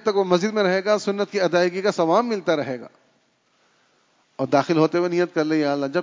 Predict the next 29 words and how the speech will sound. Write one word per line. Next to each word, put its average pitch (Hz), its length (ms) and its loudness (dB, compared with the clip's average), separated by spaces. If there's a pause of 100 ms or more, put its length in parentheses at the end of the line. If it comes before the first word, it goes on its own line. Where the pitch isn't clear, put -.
تک 196 180 -2
میں 175 80 -4
مسجد 156 260 -4
میں 165 120 -2
رہوں 170 260 -2
گا، 220 120 -2 (360)
سنت 202 360 -2
اعتکاف 156 400 2
کی 175 80 0
نیت 151 240 0
کرتا 139 260 -6
ہوں۔" 156 180 -10 (680)
آدھا 143 220 -2
گھنٹہ، 143 280 -4 (120)
پندرہ 151 240 0
منٹ، 147 300 -4
بیس 151 240 0
منٹ، 147 240 -4
جتنی 170 240 -4
دیر 156 200 0
رہے 165 280 0
گا، 190 120 2 (360)
اعتکاف 156 420 0
کا 190 60 2
بھی 190 80 2
سنت 202 300 0
ملتا 202 260 2
رہے 202 200 2
گا۔ 247 100 -8